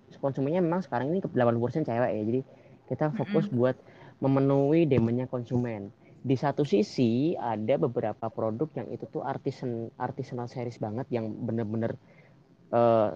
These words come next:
Speaker 1: idealisme saya pribadi yang itu biasanya
Speaker 2: Mm-mm.
Speaker 1: ikut, saya ikutin di I G D S. Jadi saya ikutin ke kompetisi-kompetisi.
Speaker 2: Oke.
Speaker 1: Eh, itu produk yang memang kayak Cakra, Eb-, Ebony Pamor dan Ebony Cakra itu memang artisanal base produk yang saya banget lah.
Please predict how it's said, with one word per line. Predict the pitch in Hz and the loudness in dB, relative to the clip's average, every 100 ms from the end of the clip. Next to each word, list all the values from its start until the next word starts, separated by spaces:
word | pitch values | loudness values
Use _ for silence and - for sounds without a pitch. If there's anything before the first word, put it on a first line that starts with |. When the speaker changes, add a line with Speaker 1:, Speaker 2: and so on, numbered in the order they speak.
| - 147 | -4 4
Speaker 1:
idealisme | 135 123 127 135 | 6 8 6 0
saya | 139 | 0
pribadi | 123 131 117 104 101 147 | 0 0 -2 -2 2 2
yang | 120 | 2
itu | 110 | 0
biasanya | 147 127 131 147 | 0 0 0 -2
Speaker 2:
Mm-mm. | |
Speaker 1:
ikut, | 208 277 - - | -4 -6 -8 -6
saya | 127 127 | 0 0
ikutin | 123 123 160 156 | 0 -4 -4 -2
di | 113 113 | -2 -2
I | |
G | 110 | -2
D | 107 131 120 123 120 113 120 | -2 -2 -2 -4 -4 -6 -6
S. | |
Jadi | 113 131 139 | -4 -4 -2
saya | 120 | -6
ikutin | 110 120 120 | -6 -6 -6
ke | 117 | -6
kompetisi-kompetisi. | - 110 - 107 107 110 - 110 - 107 98 87 | -8 -10 -8 -10 -8 -8 -8 -10 -8 -6 -6 -8
Speaker 2:
Oke. | - 180 - - - - _ _ _ _ _ _ _ _ _ _ _ _ _ | -12 -14 -18 -20 -20 -20 _ _ _ _ _ _ _ _ _ _ _ _ _
Speaker 1:
Eh, | - 127 123 113 | 2 6 6 4
itu | 131 190 185 - | 0 0 -2 -4
produk | - 135 135 | 0 2 2
yang | 180 135 | 0 0
memang | 123 127 151 139 | 0 -2 -4 -2
kayak | 127 | -4
Cakra, | - 127 - 131 123 | -2 -8 -4 -4 -2
Eb-, | 135 120 - 98 | -2 -4 -6 -8
Ebony | 87 120 117 | -4 -4 -4
Pamor | 117 117 120 120 | -4 -4 -4 -4
dan | 113 | -4
Ebony | 110 110 | -4 -6
Cakra | 107 110 117 | -6 -6 -4
itu | 117 170 | -2 -2
memang | 147 151 | -2 -2
artisanal | 139 147 139 135 131 127 | -4 -4 -6 -4 -4 -6
base | 117 123 117 - 101 _ _ _ _ _ | -4 -4 -4 -10 -10 _ _ _ _ _
produk | - 127 120 | -4 -2 -2
yang | 123 120 | -2 -4
saya | 120 117 | -6 -4
banget | 117 113 120 | -4 -4 -6
lah. | 113 110 | -6 -10